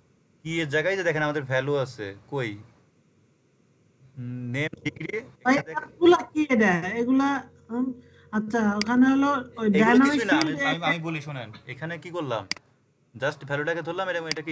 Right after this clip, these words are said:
Speaker 1: increment করে দিলাম আই। এই যে আই
Speaker 2: জি।
Speaker 1: value, এই আই ভ্যালু দেখে আমাদের array ছিল না, ডিগ্রির array?
Speaker 2: জি।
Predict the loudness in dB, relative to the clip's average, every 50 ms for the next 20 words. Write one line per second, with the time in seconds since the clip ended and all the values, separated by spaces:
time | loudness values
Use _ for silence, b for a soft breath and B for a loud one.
0 | -6 -6 -8 -8 -8 -8 -8 -8 -6 -6 -6 -6 -8 -8 -6 -6 -6 -6 -6 -10
1 | -20 _ _ _ -10 -10 -8 -8 -10 -6 -4 -4 -2 -2 -4 -4 -6 -8 -8 -8
2 | -8 -8 -8 -10 -12 -10 -6 -4 -2 -2 -2 -2 -4 -6 -6 -8 -8 -8 -8 -8
3 | -8 -10 -10 -8 -6 -4 -4 -4 -4 -6 -8 -10 -8 -6 -6 -8 -8 -8 -10 -14
4 | -12 -10 -10 -12 -8 -6 -6 -4 -4 -6 -8 -10 -14 _ _ _ _ _ _ _
5 | _ -12 -12 -12 _ _ _ _ _ _ _ _ _ -6 -2 0 2 2